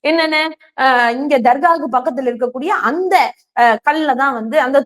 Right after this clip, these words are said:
தூண்ல தான் வந்து நம்ம வந்து தீபம் ஏத்தணும். அந்த தூண் என்ன அப்படின்னு சொல்லி போய் டெஸ்ட் பண்ணி பார்க்கும்போது தான் தெரியுது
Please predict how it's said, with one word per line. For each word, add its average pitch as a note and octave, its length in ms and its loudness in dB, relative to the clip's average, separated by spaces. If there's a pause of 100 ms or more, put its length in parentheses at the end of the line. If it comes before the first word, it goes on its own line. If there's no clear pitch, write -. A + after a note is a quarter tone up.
தூண்ல D4 260 0
தான் B3 140 -2
வந்து A3+ 300 -4
நம்ம A#3+ 220 -4
வந்து A3+ 260 -6
தீபம் A3+ 280 -4
ஏத்தணும். F3 400 -8
அந்த A#3+ 200 2
தூண் F4+ 340 -4
என்ன C4+ 420 -4 (100)
அப்படின்னு B3+ 180 -6
சொல்லி B3 240 -8
போய் B3+ 140 -4
டெஸ்ட் A#3 320 -10
பண்ணி C4 180 -6
பார்க்கும்போது G#3+ 400 -6
தான் A3+ 160 -8
தெரியுது F#3+ 300 -12